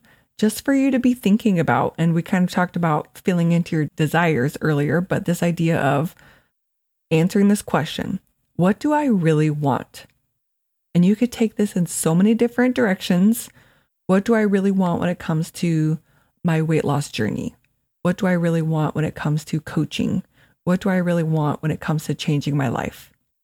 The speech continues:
Have fun with that one. It's fun, in my opinion, to think about what you want.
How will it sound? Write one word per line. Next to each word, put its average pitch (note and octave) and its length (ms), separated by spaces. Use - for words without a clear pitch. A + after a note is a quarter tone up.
Have B3+ 200
fun B3+ 200
with A#3 180
that - 180
one. - 260
It's - 200
fun, G#3+ 600
in F#3 140
my A#3+ 120
opinion, A#3 720
to A3+ 100
think A#3+ 300
about F#3 340
what E3 200
you G3+ 100
want. - 480